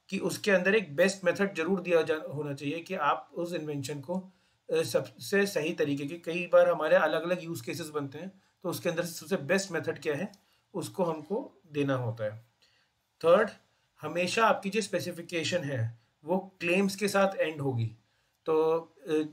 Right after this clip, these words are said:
generally structure कैसा होता है, पहले आपका title आता है, title के बाद आपके applicants की details आती है, inventors की details आती है, उसके बाद आपका जो preamble आता है, preamble के बाद description आता है। अब description के बाद आपके आते हैं claims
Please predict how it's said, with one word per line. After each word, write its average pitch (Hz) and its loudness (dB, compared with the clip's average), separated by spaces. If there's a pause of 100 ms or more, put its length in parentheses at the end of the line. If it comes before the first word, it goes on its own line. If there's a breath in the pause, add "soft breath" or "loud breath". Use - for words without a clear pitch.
(100)
generally 175 0
structure 185 2
कैसा 175 2
होता 165 2
है, 185 -2
पहले 156 0
आपका 156 -2
title 151 0
आता 151 0
है, 147 2
title 143 -2
के 143 -6
बाद 143 0
आपके 135 -2
applicants 175 -2
की 180 -6
details 160 -4
आती 147 -2
है, 156 -2
inventors 147 -4
की 156 -10
details 151 -4
आती 143 -6
है, - -12
उसके 151 -4
बाद 151 0
आपका 147 -2
जो 151 -4
preamble 147 2
आता 160 0
है, 175 2
preamble 143 -2
के 151 -6
बाद 170 0 (340)
description 160 -4
आता 113 0
है। - -18 (440)
अब 131 -4
description 175 -2
के 196 -2
बाद 170 0 (460 soft breath)
आपके 147 2
आते 170 4
हैं 180 -6
claims 180 -2